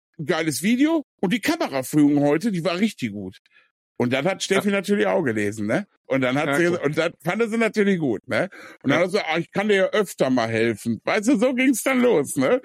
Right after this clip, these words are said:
Speaker 2: <laughs>
Speaker 1: Ja, und wir sind dann dahin gegangen, dass wir wirklich so gut wie keine Videos mehr, äh, also, also, dass ich das mehr alleine machen musste, weißt du?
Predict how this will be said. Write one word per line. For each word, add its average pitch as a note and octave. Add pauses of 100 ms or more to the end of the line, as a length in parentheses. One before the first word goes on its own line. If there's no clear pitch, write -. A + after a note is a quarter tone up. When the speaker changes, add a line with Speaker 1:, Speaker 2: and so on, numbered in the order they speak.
Speaker 2:
<laughs> -
Speaker 1:
Ja, D3+
und C3
wir C3
sind D3
dann D#3+
dahin D#3+
gegangen, E3
dass D#3
wir D3+
wirklich D3+
so D3
gut D#3
wie D3
keine D3
Videos D3
mehr, C#3+
äh, B2+
also, A2+ (460)
also, B2+
dass C#3
ich C#3+
das D#3
mehr D3
alleine C#3
machen G#2
musste, E2
weißt D#2+
du? D3+